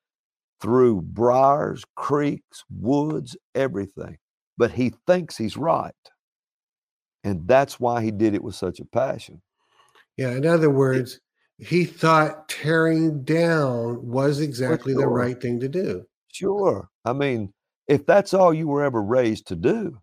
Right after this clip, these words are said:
Speaker 2: Yeah.
Speaker 1: and you were trained politically to do certain ways, you're gonna do it that way because you think that's the way it's supposed to be.
Speaker 2: Mm-hmm.
Speaker 1: And that's what gives people that can be sincere, but sincerely wrong.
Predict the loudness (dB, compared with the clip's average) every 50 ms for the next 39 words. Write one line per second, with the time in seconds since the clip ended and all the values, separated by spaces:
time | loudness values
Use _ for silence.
0 | _ _ _ -6 -4 -4 -4 -4 -6 -10 -14 _ _ _ _ _ _ _ _ _
1 | _ _ _ _ _ -6 -4 -2 0 0 0 -2 -2 -4 -2 0 0 0 0 -2
2 | -4 -4 -4 -4 -2 -2 -2 -2 -4 -4 -4 -4 -2 -2 -2 -2 -2 -2 -2 -2
3 | -2 -2 -2 -2 -2 -2 -6 -6 -2 0 0 0 0 0 -4 -6 -6 -8 _ _
4 | _ _ _ _ -2 0 0 0 0 -2 0 0 0 0 2 4 4 4 6 4
5 | 2 0 2 2 6 6 6 6 6 4 2 0 -2 -4 -6 0 0 0 0 0
6 | 0 -2 -2 -2 -2 -2 0 0 0 -2 -4 -4 -4 -4 -4 -4 -2 0 0 0
7 | 0 -4 -6 -6 -6 -6 -6 -8 -6 -4 -4 -2 -2 -4 -6 -8 _ _ _ _
8 | _ -12 -12 -12 -12 -12 -12 -12 -12 -12 -12 -14 -16 -18 _ _ _ _ _ _
9 | _ _ _ _ _ _ _ -4 -2 -2 0 2 4 4 4 2 0 2 2 2
10 | 2 0 -2 -4 -2 -2 -2 -4 -6 -6 _ -2 -2 -2 -2 -4 -6 -4 -4 -6
11 | -8 -12 _ _ _ _ _ _ 0 2 2 2 2 0 -4 -4 0 0 2 2
12 | 2 -2 -4 -6 -6 -6 -8 -6 -4 -4 -2 -2 -4 -6 -8 -10 -14 _ _ _
13 | _ _ _ _ _ _ _ _ _ _ _ _ _ _ _ _ _ _ _ _
14 | _ _ -4 -2 -2 -2 -4 -4 -4 -6 -6 -6 -2 -2 0 -2 -2 -2 -2 -2
15 | 0 0 0 -2 -4 -8 -12 -14 -16 -20